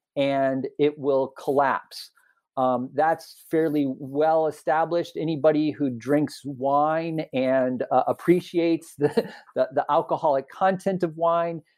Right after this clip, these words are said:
they're relying on a, on a population collapse, uh, of <laughs> the, the, um, you know, the,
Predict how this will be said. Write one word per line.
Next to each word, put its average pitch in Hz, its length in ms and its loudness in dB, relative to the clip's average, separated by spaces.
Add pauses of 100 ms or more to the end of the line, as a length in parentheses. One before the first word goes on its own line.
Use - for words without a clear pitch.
(120)
they're 175 380 0
relying 160 560 0
on 147 160 2
a, 143 140 -2
on 135 180 0
a 123 60 2
population 151 840 0
collapse, 127 680 -2 (100)
uh, 123 340 2
of 123 380 0
<laughs> 139 140 -6
the, 185 160 0 (260)
the, 135 320 0
um, 127 420 2
you 147 120 -4
know, 127 120 4
the, 127 140 0